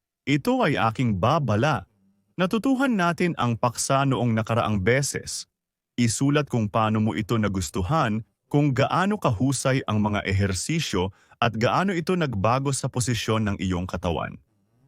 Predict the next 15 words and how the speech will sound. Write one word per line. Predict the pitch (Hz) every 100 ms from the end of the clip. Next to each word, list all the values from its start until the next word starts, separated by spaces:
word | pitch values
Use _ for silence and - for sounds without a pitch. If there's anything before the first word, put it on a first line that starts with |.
| _
Siya | - - 110
nga | 107 107
pala, | - 95 101 120 135 _ -
mapapansin | - 104 113 110 107 101 104
mo | 104 117
na | 110 104 101 - _
mas | 101 110 -
masaya | 107 - 95 85
ka | 107 117 -
pagkatapos | 92 95 87 95 95 104 -
ng | 101 98
mga | 101
ehersisyo | 101 98 98 - 117 113 101
na | 76
ito. | 85 -